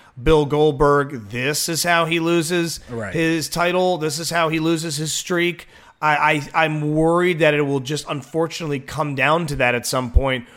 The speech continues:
Speaker 1: where there's some by hook or by crook thing, like you were saying, sanity gets involved, and you got Eric Young doing something to Asuka when the ref's not looking.
Speaker 2: Right.
Speaker 1: Uh,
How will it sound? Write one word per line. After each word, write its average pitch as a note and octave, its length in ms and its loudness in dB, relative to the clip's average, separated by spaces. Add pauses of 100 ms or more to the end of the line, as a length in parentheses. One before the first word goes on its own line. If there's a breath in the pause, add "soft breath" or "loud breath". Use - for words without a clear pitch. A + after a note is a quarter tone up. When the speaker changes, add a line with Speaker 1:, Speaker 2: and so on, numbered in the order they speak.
(160 loud breath)
Speaker 1:
where C#3+ 120 -2
there's C#3+ 180 0
some C3+ 220 -2
by C#3 200 4
hook D3 260 -2
or C#3+ 60 -4
by C3 220 0
crook D3+ 340 -6
thing, C#3 240 -6
like C3 200 -6
you D3 120 -4
were D3 100 -2
saying, C3+ 340 -4
sanity C#3+ 440 -2
gets C#3 300 0
involved, C3+ 580 2 (340 loud breath)
and C#3+ 120 -2
you C#3+ 60 0
got C#3+ 160 4
Eric C#3 320 0
Young C#3+ 320 0
doing C3 300 -2
something C#3+ 680 -2 (340 loud breath)
to C#3 320 0
Asuka C#3 500 2
when C3+ 120 -2
the C3 80 0
ref's C#3 360 0
not C#3 280 0
looking. C3+ 540 -2 (280 loud breath)
Speaker 2:
Right. C3 260 -4
Speaker 1:
Uh, C3 60 -6